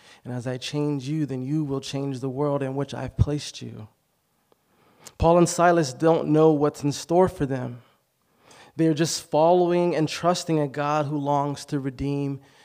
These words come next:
humanity. And this, this story is kind of a, a microcosm,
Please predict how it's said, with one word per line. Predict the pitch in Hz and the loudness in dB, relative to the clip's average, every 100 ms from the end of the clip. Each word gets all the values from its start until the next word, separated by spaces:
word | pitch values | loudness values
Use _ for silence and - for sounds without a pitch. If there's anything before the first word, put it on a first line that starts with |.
| _ | _
humanity. | - 139 143 143 127 123 123 123 _ _ _ _ _ _ _ _ _ _ _ - - - | -8 -4 -2 -4 -6 -10 -14 -16 _ _ _ _ _ _ _ _ _ _ _ -12 -10 4
And | 196 | 4
this, | 240 240 | 6 2
this | 208 226 | 4 2
story | - - 226 269 269 226 | 2 0 4 8 8 8
is | 202 - | 4 4
kind | 214 220 | 4 6
of | |
a, | 196 | 6
a | - 165 | 4 4
microcosm, | 165 185 208 196 175 170 170 151 165 | 4 4 4 2 -2 2 2 4 2